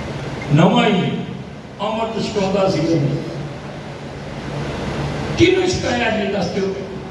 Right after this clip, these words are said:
ਕਿਹਦਾ ਨਸ਼ਾ ਛੁਡਾਇਆ, ਸਾਹਮਣੇ ਲਿਆ ਦਿਓ,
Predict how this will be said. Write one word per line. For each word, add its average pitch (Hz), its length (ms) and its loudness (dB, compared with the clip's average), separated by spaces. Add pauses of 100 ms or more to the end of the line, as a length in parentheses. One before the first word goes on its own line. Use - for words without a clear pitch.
(800)
ਕਿਹਦਾ 349 240 4
ਨਸ਼ਾ 254 320 4
ਛੁਡਾਇਆ, - 460 4
ਸਾਹਮਣੇ - 420 -2
ਲਿਆ 202 180 0
ਦਿਓ, 196 260 0